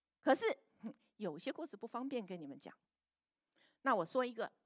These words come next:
大家都可以认同的故事。请问，在我们当中有多少人是拿到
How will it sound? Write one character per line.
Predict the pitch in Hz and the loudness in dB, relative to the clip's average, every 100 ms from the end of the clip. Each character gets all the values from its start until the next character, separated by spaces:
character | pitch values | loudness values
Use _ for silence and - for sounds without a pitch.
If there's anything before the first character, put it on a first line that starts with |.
| _ _ _ _ _ - | _ _ _ _ _ 0
大 | 240 | 2
家 | 254 | 4
都 | 247 | 0
可 | 277 | 0
以 | 175 | 0
认 | 208 254 | 2 0
同 | 196 143 | -2 -8
的 | |
故 | 151 160 | -8 -10
事。 | - - 165 _ _ _ _ _ _ _ _ _ _ _ | -12 -16 -18 _ _ _ _ _ _ _ _ _ _ _
请 | - 277 | 0 4
问， | 359 392 - _ _ - | 6 4 2 _ _ 0
在 | 320 | 2
我 | 269 | 2
们 | 196 | 2
当 | 247 277 | 2 2
中 | 269 277 269 _ _ _ _ | 0 -2 -4 _ _ _ _
有 | 175 170 | -12 -6
多 | - 339 | 4 4
少 | 339 175 | 4 -2
人 | 165 165 _ _ _ | -4 -8 _ _ _
是 | - 240 196 _ _ - | -10 -6 -6 _ _ -10
拿 | 208 156 160 190 | -4 -2 -4 -6
到 | 220 175 | -4 -4